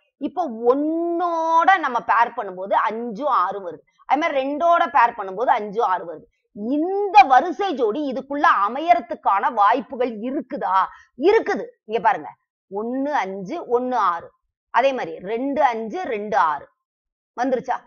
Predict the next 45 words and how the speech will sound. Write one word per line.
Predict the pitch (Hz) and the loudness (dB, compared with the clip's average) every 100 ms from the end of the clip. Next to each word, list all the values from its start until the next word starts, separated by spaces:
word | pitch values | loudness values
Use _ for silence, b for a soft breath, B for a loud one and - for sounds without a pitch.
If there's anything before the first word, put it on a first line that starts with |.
| b b | b b
அடுத்தது | - 339 339 294 | 4 4 4 0
என்னது? | 285 208 170 _ _ | 0 0 -2 _ _
ஒண்ணு | 285 311 | 0 4
ஆறு, | 311 294 339 277 | 8 6 6 0
ஒண்ணு | 269 | 0
ஏழு. | 247 202 156 - _ | 0 -2 -2 -10 _
அது | - 370 | 0 2
நமக்கு | 403 359 269 | 4 0 -2
தேவையில்லை. | 277 262 226 160 156 | -2 -2 -2 -6 -8
இந்த | 214 254 277 | -6 0 2
வரிசை | 240 285 285 330 | 2 0 -2 -2
ஜோடி | 302 330 339 | -2 -2 -4
இதுக்குள்ள | 269 330 302 | -4 -4 -4
இருக்குதான்னு | 247 339 320 | 0 0 0
செக் | 294 - | -6 4
பண்ண | 359 339 | 4 4
உடனே | 277 311 339 370 302 | 2 0 2 2 2
ஆன்சர் | 320 302 | 0 -4
என்ன | 302 | -6
சொல்லிடலாம்? | 311 277 262 196 160 _ _ 226 | -8 -6 -6 -6 -10 _ _ -8
இருக்குது. | 269 - 196 | -8 -6 -8
இன்னொன்னு | 339 415 427 | -2 -2 2
தகு | 339 311 392 302 | 2 2 -2 0
உட்கணம்னு | 339 330 320 | 0 0 -4
எதை | 302 320 | -4 -4
வச்சு | 269 | -6
கூட | 285 269 269 | -12 -8 -6
சொல்லிடலாம் | 269 254 247 | -6 -6 -6
நீங்க? | 240 240 B B | -4 -6 B B
இந்த | 294 339 | 4 8
ஆதி | 330 349 | 8 6
எண்ணை | 294 220 | 0 -6
வச்சு | 180 269 202 | -8 -12 -14
சொல்லிடலாம். | 151 147 147 214 | -14 -12 -10 -8
ஏன்னா | 277 | -4
இதுல | 233 | -4
பதினாறு | - 214 254 233 | -2 -4 -4 -6
வருது, | 226 262 | -6 -8
இதுல | 349 233 175 | -8 -8 -8
நாலு | 180 196 | -8 -10
வரிசை | 180 175 202 | -12 -14 -16
ஜோடி | 160 139 | -14 -16
வருது. | 131 139 _ _ _ - | -18 -20 _ _ _ -10
சரியாடா | 285 311 277 | -4 -2 -2
கண்ணா? | 254 247 202 | -2 -6 -8